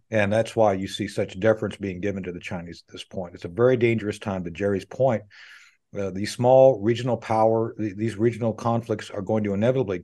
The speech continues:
come up and become global things because you have people like China trying to encourage others to act against us, uh, so that we are diminished in, in, in potential war power. Think about this. If, if they can cut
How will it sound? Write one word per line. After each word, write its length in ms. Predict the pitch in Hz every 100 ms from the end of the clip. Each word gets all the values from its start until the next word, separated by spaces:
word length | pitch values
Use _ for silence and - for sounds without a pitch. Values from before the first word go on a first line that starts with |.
| -
come 240 | - 117
up 180 | 110 107
and 140 | 92
become 480 | 92 - - 120 110 - _
global 340 | 107 143 139 110
things 300 | 80 82 -
because 360 | 113 104 98 98
you 120 | 101
have 180 | 104 -
people 320 | 101 98 127
like 180 | 107 120
China 400 | - 95 104 117 - - - - _
trying 320 | - 120 127 143
to 140 | 143
encourage 360 | 135 120 104 -
others 240 | 117 127
to 160 | 131 101
act 240 | 104 110 131
against 360 | 101 101 -
us, 240 | 110 - - 104
uh, 60 | 95
so 180 | 120
that 220 | 110 110 104
we 220 | 120 135
are 100 | 117
diminished 520 | 107 104 127 147 -
in, 160 | 123 120
in, 240 | 127 127 -
in 220 | 127 127
potential 500 | - 120 135 135 143
war 200 | 135 185
power. 380 | 262 - 69 - _ - - _ _ _
Think 160 | 226 294
about 300 | 175 87 -
this. 220 | - -
If, 200 | - -
if 160 | 117
they 160 | 165 220
can 200 | 196 139
cut 380 | - 156 147